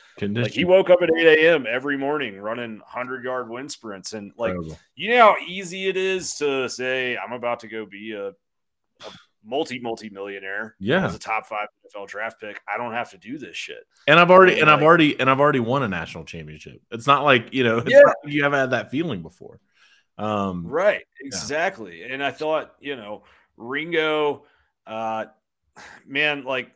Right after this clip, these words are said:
Speaker 2: a, a very, like, up and down season for him. And obviously, like, I, I, I've been hard on him at times, right? Like, there's been times we did film reviews and talked about,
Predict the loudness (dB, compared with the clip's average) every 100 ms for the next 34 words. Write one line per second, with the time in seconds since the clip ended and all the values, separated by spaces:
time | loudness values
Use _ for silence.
0 | _ -12 -8 -8 -2 0 2 0 -2 -6
1 | -8 -4 -4 -4 -6 -4 -4 -6 -12 -14
2 | -16 -14 -12 -12 -14 -10 -8 -6 -8 -10
3 | -8 -8 -6 -4 -4 -6 _ -20 -20 _
4 | -20 -16 -6 -4 -4 -4 -4 -6 -8 -10
5 | -12 -10 -10 -10 -12 -6 -4 -6 -10 -14
6 | -16 -16 -12 -10 -10 -14 -18 -18 -16 -16
7 | -14 -16 -14 -14 -14 -14 -10 -10 -10 -8
8 | -8 -8